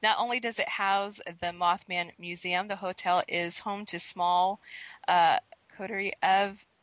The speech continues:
otherworldly figures. Many people assume the experiences in the town have stopped. Not so. While he was visiting, Buell had some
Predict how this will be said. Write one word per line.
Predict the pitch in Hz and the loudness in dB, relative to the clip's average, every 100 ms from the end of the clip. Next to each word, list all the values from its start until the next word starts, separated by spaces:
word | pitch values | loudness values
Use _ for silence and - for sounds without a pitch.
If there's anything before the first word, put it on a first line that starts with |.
| - | -6
otherworldly | 202 214 202 208 196 208 208 208 | -2 -2 -2 -4 -6 -4 -8 -8
figures. | - 233 247 175 180 - - - - - | -6 -6 -2 -4 -4 -8 -14 -14 -12 2
Many | 247 285 | 6 6
people | 277 247 | 4 4
assume | 240 - 240 247 | 4 2 -2 2
the | 226 | 2
experiences | - - 208 226 214 202 | 2 2 2 2 -2 -2
in | 190 | -2
the | 196 | -2
town | - 190 185 | 0 2 4
have | 165 | 2
stopped. | - - 220 226 - | 0 4 4 4 0
Not | 185 165 | 0 0
so. | - - 220 190 190 | -2 2 4 4 4
While | 196 185 | 4 4
he | 202 | 2
was | 175 175 | -4 -6
visiting, | 175 180 185 202 262 | -4 -4 -2 -2 -4
Buell | 196 180 185 | -6 -4 -2
had | 175 170 | 0 0
some | - 180 170 | -2 -8 -8